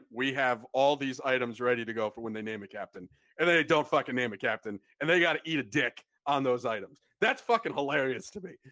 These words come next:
And for that alone, good job by the Rangers. I am all for it. Well done. You trolled the shit out of people. And that needs to be acknowledged and applauded.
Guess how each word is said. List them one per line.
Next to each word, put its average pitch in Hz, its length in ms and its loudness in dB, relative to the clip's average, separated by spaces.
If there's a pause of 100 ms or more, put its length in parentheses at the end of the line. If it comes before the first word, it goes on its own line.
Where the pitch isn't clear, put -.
And 170 120 -4
for 190 140 2
that 226 240 4
alone, 196 480 4 (680)
good 247 180 4
job 160 260 2
by 143 140 0
the 127 100 -4
Rangers. 120 540 -8
I 180 160 2
am 139 320 0
all 160 200 4
for 117 280 -4
it. 95 120 -14 (200)
Well 175 320 2
done. 123 360 -4 (260)
You 196 140 -6
trolled 196 380 0
the 139 140 2
shit 202 380 2
out 147 160 4
of 127 120 -6
people. 120 380 -8 (260)
And 147 120 -4
that 208 220 2
needs 202 240 -4
to 165 80 -16
be 156 400 -10
acknowledged 165 760 2
and 147 120 0
applauded. 113 560 -2